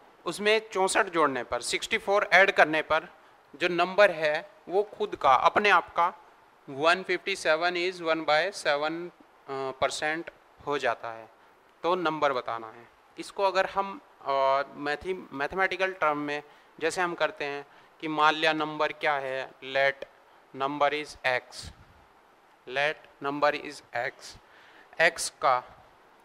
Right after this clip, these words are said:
X में मैंने ऐड किया सिक्सटी फ़ोर, वो किसके equal होगा?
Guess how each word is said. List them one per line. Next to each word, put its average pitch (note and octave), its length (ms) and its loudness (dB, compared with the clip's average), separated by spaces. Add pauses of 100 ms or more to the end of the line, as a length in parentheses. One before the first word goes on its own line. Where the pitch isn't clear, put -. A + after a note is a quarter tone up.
(200)
X F#3 280 2
में E3 300 0 (100)
मैंने D#3+ 240 -2
ऐड D#3 340 2
किया D#3 260 0
सिक्सटी - 460 -12
फ़ोर, A#2 320 -10 (640)
वो D#3 200 2
किसके E3+ 360 -6
equal E3 320 0
होगा? D#3 480 0